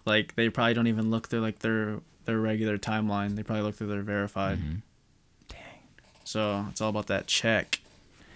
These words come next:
Speaker 2: Hashtag goals.
Speaker 1: Yup.
Speaker 2: That, ladies and gentlemen, that was Chillin' for Our Lives,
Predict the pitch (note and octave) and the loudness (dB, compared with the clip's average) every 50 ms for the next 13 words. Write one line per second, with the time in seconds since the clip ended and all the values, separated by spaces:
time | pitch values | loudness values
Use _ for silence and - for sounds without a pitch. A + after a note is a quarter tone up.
0 | - - - - F2 E2+ - - G2 F#2+ F#2+ F2 F2 F2+ F#2+ F#2+ F#2+ F#2+ F#2 F2+ | -20 -10 -2 0 0 2 2 2 2 2 2 2 2 2 4 4 4 4 4 4
1 | F2 F2 - - - - - - - - - - A2+ C3 E3+ A3+ C4+ C4+ - - | 2 0 -2 -2 -4 -4 -6 -10 -14 -8 0 6 12 12 12 12 12 12 12 10
2 | - - F3 E3+ D#3+ - - - - - - - - - - - G2+ A2+ C3+ D3 | 0 -4 -2 -2 -2 -2 -2 -2 -2 -2 -4 -4 -6 -2 2 6 10 12 12 12
3 | D3+ D3 B2+ - - - - - - - - - - - - - - - G2+ G#2 | 12 12 12 10 4 -6 -18 -20 -20 -20 -20 -20 -20 -20 -20 -12 -6 0 4 6
4 | G#2 G2+ G#2 G#2 G#2 G#2 G2 F#2 G#2 G2+ G2+ G2+ G2 G2 F#2+ F#2 F#2 F#2 F2+ - | 8 8 8 8 8 8 8 8 8 8 8 6 6 4 4 4 2 2 0 -2
5 | - - - - - - G#2 G#2+ G#2+ G#2+ A2 G#2 - - - - - - F2 F#2 | -6 -18 -20 -12 0 6 8 10 10 10 8 6 2 -4 -12 -14 -6 -2 2 6
6 | F2+ F#2 F2 F2 E2+ E2+ E2+ - B2 B1 - - - - G#2+ G2+ G#2 G2 - G2+ | 8 8 8 8 8 6 4 2 0 0 -2 -2 0 2 4 4 4 4 4 4
7 | F#2 F2+ E2+ D#2+ D#2 D#2 D#2 D#2 F2 | 6 6 6 6 6 6 4 4 2